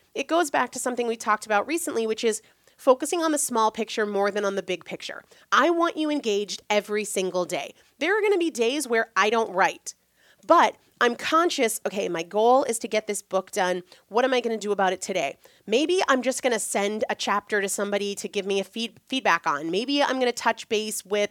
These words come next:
my editorial team. There's something I can do every day,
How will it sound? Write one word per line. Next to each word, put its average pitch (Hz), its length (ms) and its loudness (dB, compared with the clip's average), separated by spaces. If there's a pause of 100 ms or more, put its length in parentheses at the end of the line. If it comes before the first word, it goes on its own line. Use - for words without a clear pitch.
(320)
my 202 320 2
editorial 214 540 2
team. 165 360 -4 (300)
There's 220 280 2
something 349 800 0
I 247 140 4
can 254 240 -4
do 214 300 -4
every 190 320 0
day, 240 400 0